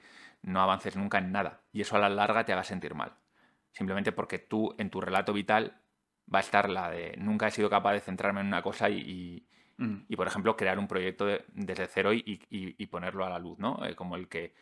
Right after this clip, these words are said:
Speaker 1: se crea un podcast, mm, hace tres capítulos y lo deja. Empieza a escribir un libro y lo deja a medias.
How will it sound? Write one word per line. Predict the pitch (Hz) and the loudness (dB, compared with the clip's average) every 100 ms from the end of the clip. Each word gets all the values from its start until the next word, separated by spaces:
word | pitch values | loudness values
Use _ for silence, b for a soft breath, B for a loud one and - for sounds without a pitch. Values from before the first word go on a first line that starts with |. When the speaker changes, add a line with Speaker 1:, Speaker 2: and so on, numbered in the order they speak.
| b | b
Speaker 1:
se | b 92 | b -2
crea | 101 | 0
un | 104 | 2
podcast, | 107 110 113 - | 2 4 4 2
mm, | 90 73 - _ - | -6 -8 -12 _ -14
hace | 95 - | -6 -4
tres | 98 95 | -4 -2
capítulos | 95 98 104 113 - | -2 -2 -4 -4 -2
y | |
lo | 87 | -2
deja. | 90 - 78 - B B B | -4 -4 -10 -12 B B B
Empieza | 98 104 | -4 -2
a | 110 | 0
escribir | 113 107 | 2 2
un | 104 | 4
libro | 110 120 131 | 2 4 2
y | |
lo | 95 | 2
deja | 98 95 | 0 -2
a | |
medias. | 95 95 87 - | -4 -4 -6 -8